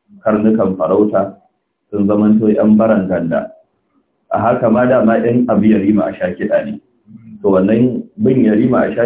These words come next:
kiɗan shi ma so ake a kawo ƙarshen sa. Kuma abin da zai tsorata ka,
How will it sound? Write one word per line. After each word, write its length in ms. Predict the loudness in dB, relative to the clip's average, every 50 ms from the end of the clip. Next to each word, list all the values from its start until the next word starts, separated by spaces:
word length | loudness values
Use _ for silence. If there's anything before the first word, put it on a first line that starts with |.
| -2
kiɗan 320 | -2 -2 -2 -2 -2 -2 -2
shi 120 | -2 -2
ma 200 | 0 0 0 0
so 80 | 0 -2
ake 200 | -4 -4 -4 -6
a 160 | -6 -6 -4 -2
kawo 300 | -2 -2 -2 -2 -4 -8
ƙarshen 400 | -10 -12 -12 -12 -12 -12 -12 -12
sa. 160 | -12 -14 -14 -14 _ _ _ _ -20 -20 -20 _ _ _ _ _ _ _ _
Kuma 240 | -8 -4 -2 0 0
abin 160 | 0 0 0
da 80 | 2 2
zai 220 | 2 2 2 0 0 0
tsorata 600 | 0 0 2 2 0 0 -2 -2 0 0 0 0
ka, 220 | 0 0 0 -2